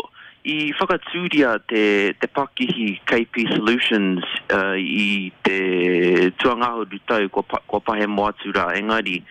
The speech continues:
a, i, i whakarewangia tēnei pae tukutuku hou, a, i te,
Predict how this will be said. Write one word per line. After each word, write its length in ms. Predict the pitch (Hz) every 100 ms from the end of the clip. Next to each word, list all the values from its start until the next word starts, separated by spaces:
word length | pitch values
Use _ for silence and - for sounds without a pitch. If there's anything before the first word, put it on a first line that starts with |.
| - - -
a, 480 | - 101 101 92 92 - _ - _
i, 160 | 110 101
i 140 | - 110
whakarewangia 760 | 131 127 120 131 131 117 107
tēnei 420 | - 117 107 110
pae 200 | - 113 104
tukutuku 540 | 90 - - - 98
hou, 520 | - 139 143 127 101 90 - _
a, 160 | 101 104 98 98
i 180 | - 101
te, 220 | -